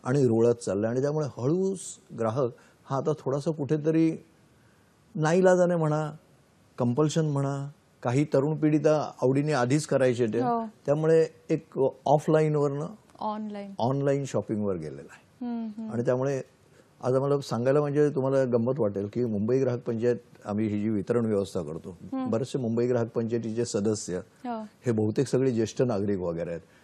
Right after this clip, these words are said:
Speaker 1: आणि ते याद्या भरून कागदावर
Speaker 2: हो.
Speaker 1: वगैरे असे देणं वगैरे. आज ती मंडळी देखील त्यांच्या मासिक, अ, जी काही जीवनावश्यक वस्तू पाहिजेत त्याच्या याद्या देखील आता मंडळी ऑनलाईन भरतायत. आणि हा एज ग्रुप हा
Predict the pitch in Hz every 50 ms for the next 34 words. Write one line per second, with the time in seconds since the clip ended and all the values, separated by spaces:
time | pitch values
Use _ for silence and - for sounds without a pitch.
0 | _ - - - 120 127 123 131 135 127 113 110 107 123 131 123 107 104 110 120
1 | 123 120 120 107 - 107 101 101 101 104 104 101 98 101 98 104 104 98 98 92
2 | 98 104 98 98 98 92 82 - - - 127 120 104 107 98 92 95 90 85 82
3 | 85 87 90 98 104 - - - - _ - _ - - 123 143 147 - - _
4 | - 175 196 185 165 151 147 135 147 151 143 123 120 120 - - 123 113 104 113
5 | 117 - 131 120 117 110 - 131 127 127 131 117 - - - - - 104 104 104
6 | 101 - - 135 127 - _ - - 139 110 107 104 95 - - 98 98 110 117
7 | - 123 110 110 117 104 95 - - - 95 92 101 98 101 110 113 110 110 117
8 | 117 110 - - 117 113 110 107 104 - - 117 104 - 107 98 87 90 92 -
9 | - _ - - - _ - 120 117 - 156 139 123 101 104 107 123 151 170 151
10 | 135 - - 127 117 110 101 - 120 123 - - _ _ - 110 107 104 101 107
11 | 117 127 - - _ - 104 101 95 95 98 107 123 127 110 92 90 90 90 92
12 | 92 85 - - 110 107 113 113 107 101 113 - - - 110 117 104 104 107 131
13 | 131 120 - 113 107 101